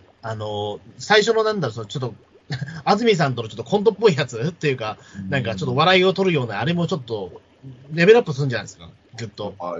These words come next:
Speaker 2: ちょっとね、今、鎌倉殿に力入れ、でも最終回もとっくに書き終わってるでしょ、脚本。
Speaker 1: まあ、<laughs> 書き-、な、そうだけど、ええ。来年からものすごくあれ面白くなるんじゃないですか。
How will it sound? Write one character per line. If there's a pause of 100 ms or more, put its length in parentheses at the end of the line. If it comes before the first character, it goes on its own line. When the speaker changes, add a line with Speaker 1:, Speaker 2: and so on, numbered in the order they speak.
Speaker 2:
ち
ょ
っ
と
ね、
今、
鎌
倉
殿
に
力
入
れ、
で
も
最
終
回
も
と
っ
く
に
書
き
終
わ
っ
て
る
で
し
ょ、 (160)
脚
本。
Speaker 1:
ま
あ、
<laughs>
書
き-、 (140)
な、
そ
う
だ
け
ど、
え
え。 (440)
来
年
か
ら
も
の
す
ご
く
あ
れ
面
白
く
な
る
ん
じ
ゃ
な
い
で
す
か。